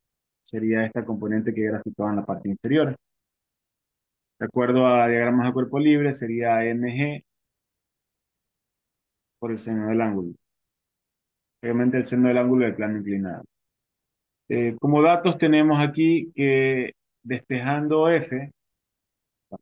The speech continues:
fuerza de tracción que se ejercería el motor sobre las ruedas y por lo tanto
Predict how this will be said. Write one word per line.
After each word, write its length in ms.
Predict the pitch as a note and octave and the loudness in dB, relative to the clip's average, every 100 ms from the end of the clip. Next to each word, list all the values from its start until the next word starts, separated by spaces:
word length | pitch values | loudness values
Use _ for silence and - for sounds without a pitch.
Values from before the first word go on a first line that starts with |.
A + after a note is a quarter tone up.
| - | -6
fuerza 500 | B2 B2+ C3+ C3+ B2+ | -6 -4 0 2 2
de 140 | A#2+ | 0
tracción 800 | A2+ G#2+ G2 - D3 B2 G2+ F#2 - | -2 -4 -6 -2 0 0 -2 -6 -8
que 120 | G#2 | -10
se 480 | G2+ G#2+ G2+ G#2 G2+ | -8 -10 -10 -8 -8
ejercería 420 | G2+ G2+ G#2 A2+ | -8 -8 -4 0
el 80 | A#2+ | 0
motor 320 | A#2 A#2 A#2 | 0 -2 -4
sobre 240 | A2 G#2+ G#2 | -4 -6 -6
las 120 | G2+ | -2
ruedas 280 | C#3 B2 G#2 | -2 0 -2
y 60 | |
por 140 | G2+ G2 | -6 -8
lo 100 | F#2+ | -6
tanto 540 | A2+ A2+ A2 A#2+ A2+ | -2 -2 -2 -4 -6